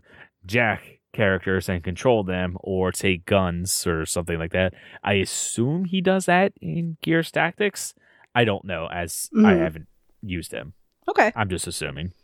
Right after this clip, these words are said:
Speaker 2: Yeah, it's just he's not a human character. He operates differently.
Speaker 1: Yeah, he's some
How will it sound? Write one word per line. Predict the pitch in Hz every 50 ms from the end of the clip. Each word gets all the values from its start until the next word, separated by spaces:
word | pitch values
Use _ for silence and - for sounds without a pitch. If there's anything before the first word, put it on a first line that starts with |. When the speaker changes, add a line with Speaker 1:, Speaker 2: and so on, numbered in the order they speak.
| _ _ _ _ _
Speaker 2:
Yeah, | - 220 190
it's | 185 202
just | - 294 -
he's | 302 285 233
not | 269 240 214 190
a | 180 180 175 - _ _ -
human | - - - - 208 185 175 165 160 170
character. | - 170 151 143 147 - - 143 135 143
He | 156 160 156 156 151 156 156 _ _ - -
operates | 180 - - 156 160 170 - - - - - - - _ _ _ _ _ _ _ _ _ _ _ _ _ _ -
differently. | 180 175 - - 170 - - 160 160 - - _ _ _ _ _ _ _ _ _ _ _ _ _ _ _ _ _ _ _ _ _ _ _ -
Speaker 1:
Yeah, | - - 95 82 80
he's | 82 82 -
some | - 98 85 78 76